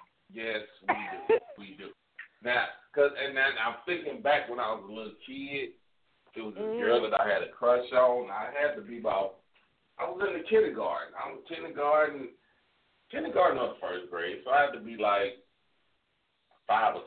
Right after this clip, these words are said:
Speaker 1: six, four or five, six. I don't know. I don't know. But, man, I used to just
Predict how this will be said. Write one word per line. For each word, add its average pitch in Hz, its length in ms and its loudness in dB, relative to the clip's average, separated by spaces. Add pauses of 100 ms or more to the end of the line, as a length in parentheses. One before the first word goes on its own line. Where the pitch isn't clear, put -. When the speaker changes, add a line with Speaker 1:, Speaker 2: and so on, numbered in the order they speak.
Speaker 1:
six, - 240 -6 (720)
four 123 280 2
or - 60 -8
five, 101 380 6
six. 76 160 -10
I - 180 6
don't - 200 -2
know. 80 260 -8 (100)
I - 260 4 (100)
don't - 120 -10
know. - 260 -14 (1500)
But, 123 460 4
man, 170 400 2
I 190 120 4 (140)
used - 240 -20
to 160 80 -6
just - 160 -2